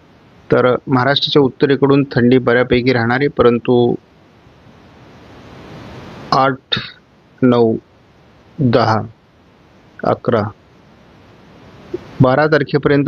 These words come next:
थंडी कमी, याचा अर्थ या दरम्यान ढगाळ परिस्थिती वाढू शकते आणि जे काही बंगालच्या उपसागरामध्ये कमी दाबाचं क्षेत्र तयार झालंय, त्यामुळे महाराष्ट्रामध्ये ढगाळ परिस्थिती असेल आणि काही ठिकाणी शिडकावा देखील होऊ शकतो.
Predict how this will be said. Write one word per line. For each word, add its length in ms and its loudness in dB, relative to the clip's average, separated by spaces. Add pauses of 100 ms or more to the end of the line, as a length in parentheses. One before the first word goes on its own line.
(120)
थंडी 240 4
कमी, 320 4
याचा 340 0
अर्थ 300 -4
या 160 6
दरम्यान 440 2 (100)
ढगाळ 340 2
परिस्थिती 420 0
वाढू 240 2
शकते 380 -2 (1300)
आणि 180 2
जे 180 2
काही 180 4
बंगालच्या 460 2
उपसागरामध्ये 840 0
कमी 240 0
दाबाचं 340 0
क्षेत्र 440 0
तयार 180 2
झालंय, 300 0 (680)
त्यामुळे 460 2 (160)
महाराष्ट्रामध्ये 580 0
ढगाळ 300 2
परिस्थिती 460 0
असेल 380 2
आणि 400 2
काही 180 2
ठिकाणी 400 -2 (800)
शिडकावा 500 2
देखील 280 -2
होऊ 140 2
शकतो. 460 -2